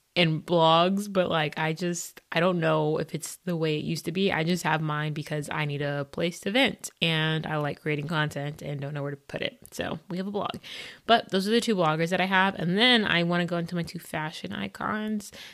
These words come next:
that go beyond both of the Aaliyahs. <laughs> The first one is, okay, I might say wrong.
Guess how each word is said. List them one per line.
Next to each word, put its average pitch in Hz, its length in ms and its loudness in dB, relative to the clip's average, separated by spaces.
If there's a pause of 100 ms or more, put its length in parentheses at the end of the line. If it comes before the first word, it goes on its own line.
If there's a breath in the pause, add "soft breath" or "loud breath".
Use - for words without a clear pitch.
(100)
that 170 140 -4
go 180 80 2
beyond 170 720 2
both 180 200 2
of 196 120 -2
the 196 160 2
Aaliyahs. 226 1080 4
<laughs> - 20 -20 (440 loud breath)
The 220 100 6
first 220 340 2
one 220 200 2
is, 175 300 0
okay, 160 220 -6
I 151 80 -4
might 151 200 -6
say 185 100 -2
wrong. 165 220 -4